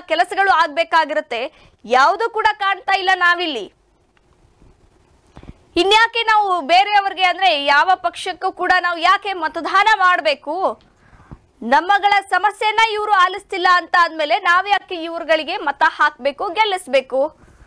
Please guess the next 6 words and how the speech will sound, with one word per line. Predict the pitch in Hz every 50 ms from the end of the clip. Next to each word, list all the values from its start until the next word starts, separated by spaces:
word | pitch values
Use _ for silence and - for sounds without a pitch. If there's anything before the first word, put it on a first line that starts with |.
| _ - - _ _ _ _ _ _ _ _ _ _ _ _ -
ಎಲೆಕ್ಷನ್ | - 262 285 311 - - 381 349 359
ಬರೋ | 359 359 370 381
ಟೈಮಲ್ಲಿ | 381 381 370 370 370 381 370 392 415
ನಾವು | 392 392 370 370 381
ನೆನ್ಪಾಗ್ತೀವಿ | 381 381 370 - 381 370 359 - - 349 339 320 339 320
ಇವ್ರಿಗೆ, | 311 302 277 226 254 262 320 392 - _